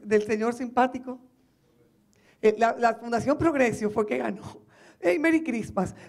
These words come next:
Pero el señor dio crédito de que nosotros quedamos en un segundo cerquita, cerquita, cerquita, porque fuimos apasionados.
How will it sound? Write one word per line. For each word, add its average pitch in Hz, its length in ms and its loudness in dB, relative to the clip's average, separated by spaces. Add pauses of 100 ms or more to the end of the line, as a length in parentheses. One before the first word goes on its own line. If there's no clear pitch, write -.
Pero 262 140 2
el 294 80 2
señor 294 440 2
dio 285 200 2
crédito 254 600 0 (320)
de 233 200 2
que 254 200 2
nosotros 262 460 -2
quedamos 285 340 4
en 262 80 4
un 311 80 0
segundo 320 440 4
cerquita, - 560 -2
cerquita, 208 560 -10
cerquita, - 720 -10 (420)
porque 262 420 0 (160)
fuimos 302 480 0
apasionados. 196 920 -2